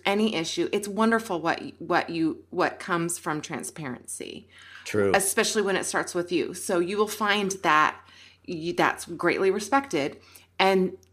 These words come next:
Speaker 1: sometimes it initiates that collaboration rather than you pointing your finger and saying, "Here's what I think we should do." It, it helps that team, it helps that teamwork kick into gear,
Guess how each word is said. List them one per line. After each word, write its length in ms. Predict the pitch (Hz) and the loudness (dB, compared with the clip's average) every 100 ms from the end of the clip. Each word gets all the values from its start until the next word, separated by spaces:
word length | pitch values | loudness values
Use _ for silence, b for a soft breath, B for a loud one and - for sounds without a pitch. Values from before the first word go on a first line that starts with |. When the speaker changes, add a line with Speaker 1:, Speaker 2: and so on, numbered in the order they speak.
| _ | _
Speaker 1:
sometimes 640 | - - 226 233 240 220 214 | -8 0 2 4 6 6 4
it 100 | 196 | 4
initiates 540 | 190 185 - 190 - | 4 2 0 -2 0
that 180 | 175 - | 0 0
collaboration 800 | - 180 170 165 170 214 185 170 | 0 2 2 2 0 0 -2 0
rather 300 | 165 170 175 | 0 0 0
than 400 | 165 160 156 156 b b - | 0 0 -2 -8 b b -6
you 180 | 190 233 | -2 0
pointing 320 | 220 190 185 | 0 2 4
your 140 | 196 | 4
finger 280 | 208 175 151 | 2 -2 -2
and 140 | 151 | -6
saying, 440 | 151 165 160 156 151 | -4 -4 -2 -4 -6
"Here's 220 | 180 190 | -4 -4
what 100 | 190 | -4
I 60 | 139 | -4
think 320 | - 220 214 | 0 0 0
we 80 | 156 | -4
should 220 | - 135 | -4 -6
do." 420 | 127 120 107 190 b b b b _ | -6 -4 -4 -6 b b b b _
It, 420 | 196 190 - - - - | 6 6 4 -4 -6 2
it 260 | 196 - | 2 2
helps 520 | 214 202 208 208 - | 0 4 4 4 -2
that 320 | - 185 - - | 2 4 4 0
team, 400 | 247 240 226 226 | 4 6 6 2
it 160 | 202 | 0
helps 300 | 214 208 208 | 0 -2 -2
that 240 | - - - | 0 0 0
teamwork 1040 | - 226 226 226 220 147 151 143 - - - | 0 2 4 2 0 -2 0 0 -4 -12 -6
kick 240 | 214 - | -4 0
into 220 | 185 170 | 0 0
gear, 540 | 143 196 190 143 175 | 2 4 4 2 0